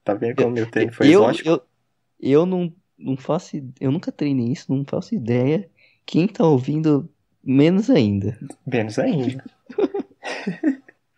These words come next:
Speaker 1: Não, não importa. Um dia, se as pessoas forem pro Kendo, elas vão saber rápido do
Speaker 2: É,
Speaker 1: que eu,
Speaker 2: vai,
Speaker 1: do que eu tô
Speaker 2: vai,
Speaker 1: falando.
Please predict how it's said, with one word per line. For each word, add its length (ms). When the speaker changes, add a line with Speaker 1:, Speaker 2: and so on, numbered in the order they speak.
Speaker 1:
Não, 120
não 120
importa. 460
Um 100
dia, 400
se 180
as 120
pessoas 480
forem 500
pro 220
Kendo, 460
elas 200
vão 120
saber 280
rápido 400
do 60
Speaker 2:
É, 120
Speaker 1:
que 60
eu, 60
Speaker 2:
vai, 400
Speaker 1:
do 160
que 60
eu 40
tô 100
Speaker 2:
vai, 80
Speaker 1:
falando. 440